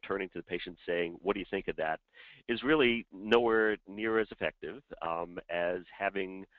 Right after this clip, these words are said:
uh, the right person help choose the topics, help, uh, um, as the process is moving forward, really have, uh, a meaningful, uh, participatory role in conversations and discussions.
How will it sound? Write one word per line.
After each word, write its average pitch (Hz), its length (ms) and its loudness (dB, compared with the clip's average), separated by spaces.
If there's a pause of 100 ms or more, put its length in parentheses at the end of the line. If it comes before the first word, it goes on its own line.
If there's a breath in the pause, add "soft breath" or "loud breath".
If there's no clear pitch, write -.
(300 soft breath)
uh, 85 240 2
the 92 80 -2
right 101 280 4
person 90 720 -4 (120)
help - 400 4
choose 92 300 -6
the - 80 -12
topics, 113 460 0 (220)
help, 85 280 2 (260)
uh, 80 340 2 (800 loud breath)
um, 80 400 -4
as 104 280 6
the 101 60 -2
process 95 440 0
is 87 100 -14
moving 90 300 -6
forward, 90 320 0
really 90 240 -2
have, 90 280 0 (240)
uh, 80 420 -2
a 82 60 -6
meaningful, 87 840 0 (640 soft breath)
uh, 78 100 -2 (100)
participatory 87 720 -2
role 85 420 4
in 80 120 -10 (100)
conversations 80 800 -4 (140)
and 80 260 0
discussions. - 580 -2